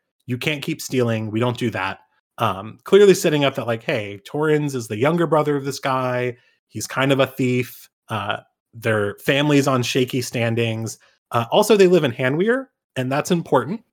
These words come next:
<laughs> That is an important detail that will come up later in the story. Uh, back to the main timeline, Torrens accepts the job. He offers to cover the boys' rent that they were behind on.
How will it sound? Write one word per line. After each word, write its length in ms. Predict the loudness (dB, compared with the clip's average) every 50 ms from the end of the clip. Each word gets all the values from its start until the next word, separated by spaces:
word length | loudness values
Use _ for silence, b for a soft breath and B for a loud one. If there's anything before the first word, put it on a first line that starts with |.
| _ _ _ -6
<laughs> 100 | 2 4
That 400 | 6 6 6 4 2 0 0 2
is 100 | 2 2
an 80 | 2
important 460 | 0 0 0 0 0 0 0 0 -2 0
detail 400 | -2 -2 -2 0 0 0 0 0
that 180 | -2 -4 -2
will 160 | 0 2 2
come 180 | 2 0 0 0
up 140 | -2 -2 -2
later 240 | -4 -6 -4 -6 -8
in 80 | -8
the 80 | -10 -10
story. 420 | -4 -2 0 0 0 -2 -4 -10 _ _ _ _ _ _ _ -2
Uh, 320 | 0 0 2 0 -2 -2 -6 _ _
back 220 | -2 0 0 0 0
to 80 | 0
the 80 | 0 2
main 260 | 2 2 2 0 0
timeline, 720 | -2 -2 -2 -2 -2 -2 -2 -2 -2 -2 -4 -6 -8 -10 b b b b b b -14
Torrens 560 | -6 -2 0 2 2 2 2 0 -2 -4 -4 -2
accepts 380 | -4 -2 0 2 0 0 0 -2
the 80 | -4
job. 480 | -2 -2 -2 -2 -2 -2 -2 -2 -4 -6
He 580 | -10 -8 -4 -2 -2 -2 -2 -4 -4 -8 -10 _ 2
offers 440 | 4 4 4 4 4 2 2 2 -2 -4
to 200 | -6 -6 -6 -4
cover 480 | -2 -2 -2 0 2 4 4 4 2
the 140 | 0 0 -2
boys' 300 | 0 0 0 0 0 -2
rent 360 | 0 2 2 0 0 -4 -8 -6
that 160 | -6 -6 -4
they 120 | -4 -4
were 240 | -2 -2 -2 -4 -4
behind 460 | -4 -4 -4 -2 -2 -2 -4 -4 -4
on. 400 | -4 -4 -4 -4 -6 -8 -10 -14